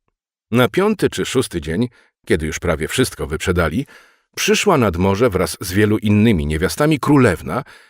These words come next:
której było na imię, jak to zgodnie również Hellenowie podają, Io, córka Inachosa.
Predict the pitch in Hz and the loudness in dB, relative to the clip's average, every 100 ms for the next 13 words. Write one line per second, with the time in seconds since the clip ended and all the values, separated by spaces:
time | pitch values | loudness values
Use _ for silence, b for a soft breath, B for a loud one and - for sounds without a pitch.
0 | b - 208 202 156 127 143 123 127 107 | b -2 2 4 4 4 4 2 0 -2
1 | 107 113 120 - 95 90 - 85 78 104 | 0 2 0 -2 -6 -6 -4 -6 -2 -4
2 | 87 85 82 87 - - - 117 98 95 | -2 -4 -4 -6 -8 -10 -2 0 2 2
3 | 95 73 67 85 104 135 135 117 b b | 0 -2 -6 -2 0 2 2 -2 b b
4 | - 135 - - - 180 160 - 131 110 | -2 0 0 -6 -2 0 0 0 -2 0
5 | 107 95 90 - - | 0 0 -6 -8 -12